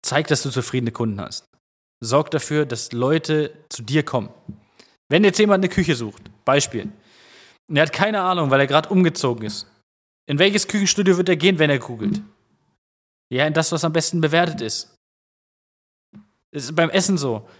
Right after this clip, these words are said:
Es ist in jedem Produkt so. Wenn, wenn du ein Fitnessstudio suchst und du kennst dich in der Region nicht aus, du hast noch nie, warst noch nie beim Fitness, du weißt, hast du noch nie mit jemandem sich darüber unterhalten.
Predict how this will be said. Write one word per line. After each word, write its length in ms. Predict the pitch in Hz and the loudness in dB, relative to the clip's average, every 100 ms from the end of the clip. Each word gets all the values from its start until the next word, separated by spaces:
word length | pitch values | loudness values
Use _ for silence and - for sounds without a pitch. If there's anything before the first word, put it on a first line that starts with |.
| _ | _
Es 140 | 143 | -4
ist 140 | 156 | -2
in 80 | 156 | 0
jedem 360 | 143 190 185 180 | 0 2 2 0
Produkt 300 | 175 180 180 | -2 -4 -4
so. 80 | 127 | -10
Wenn, 380 | - 165 202 170 | -6 0 2 4
wenn 140 | 190 | 4
du 80 | 190 | 4
ein 80 | 180 | 2
Fitnessstudio 540 | 247 220 220 - 160 | -2 0 0 2 0
suchst 420 | 123 120 107 - _ _ _ _ _ _ _ | 0 -2 -4 -12 _ _ _ _ _ _ _
und 100 | - | -2
du 80 | 165 | -2
kennst 320 | 165 208 196 | 2 0 0
dich 120 | 196 180 | -2 0
in 120 | 190 | 2
der 140 | 190 | 2
Region 260 | 180 170 175 | 4 2 2
nicht 160 | 170 | 0
aus, 200 | 143 175 | 4 4
du 80 | 156 | 4
hast 120 | 156 | 0
noch 80 | 175 | 2
nie, 180 | 175 190 165 | 2 2 4
warst 220 | 175 185 | 2 4
noch 60 | 196 | 0
nie 120 | 214 | 2
beim 160 | 202 | 0
Fitness, 440 | 185 190 - - - _ _ _ _ - _ - | 0 -6 -8 -16 -16 _ _ _ _ -20 _ -4
du 140 | 147 | 4
weißt, 200 | 185 185 | 4 6
hast 200 | 190 190 | 2 4
du 40 | |
noch 120 | 196 190 | 4 6
nie 140 | 233 | 6
mit 160 | 226 202 | 6 4
jemandem 320 | 208 202 185 | 4 4 2
sich 140 | 196 | 0
darüber 260 | 185 185 190 | 0 2 2
unterhalten. 520 | 170 165 165 156 - | 4 2 2 0 -14